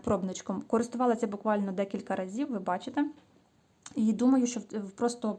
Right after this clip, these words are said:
пора його, це холодна, а, така навіть вітряна якась погода, осінь, зима. А далі Cacharel Amor Amour in a Blush. А, це також більш зимовий,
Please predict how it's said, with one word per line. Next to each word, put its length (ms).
пора 260
його, 340
це 340
холодна, 640
а, 80
така 300
навіть 480
вітряна 360
якась 280
погода, 420
осінь, 420
зима. 300
А 100
далі 360
Cacharel 680
Amor 440
Amour 640
in 360
a 300
Blush. 580
А, 160
це 140
також 380
більш 280
зимовий, 380